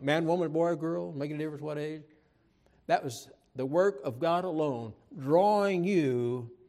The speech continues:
and bringing you along to the point, through the ministry of the Word, teaching, preaching, here, there, radio, whatever, working on you and drawing you, and you came to a point, "I want to be saved."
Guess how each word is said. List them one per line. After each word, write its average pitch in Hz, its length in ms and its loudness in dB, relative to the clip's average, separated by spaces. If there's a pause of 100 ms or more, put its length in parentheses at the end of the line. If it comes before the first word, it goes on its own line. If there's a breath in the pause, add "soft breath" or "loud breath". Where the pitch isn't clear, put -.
(240 soft breath)
and 120 80 -12
bringing 202 320 2
you 202 160 4
along 196 440 2
to 196 120 0
the 185 100 -2
point, 135 360 -6
through 156 140 -4
the 160 100 -2
ministry 175 380 -2
of 180 40 0
the 185 80 0
Word, 175 340 0
teaching, 175 380 0
preaching, 170 480 -2 (640 soft breath)
here, 170 300 2
there, 165 300 2
radio, 156 420 0
whatever, 131 560 0 (1120)
working 147 440 2
on 127 220 -2
you 113 380 -6
and 107 180 -10
drawing 143 540 2
you, 117 440 -6
and 113 140 -8
you 110 80 -6
came 147 320 -2
to 143 140 -4
a 123 60 0
point, 131 420 -6 (400 soft breath)
"I 143 300 -8 (420)
want 143 240 -4
to 156 40 -12
be 131 200 -16
saved." 208 720 -20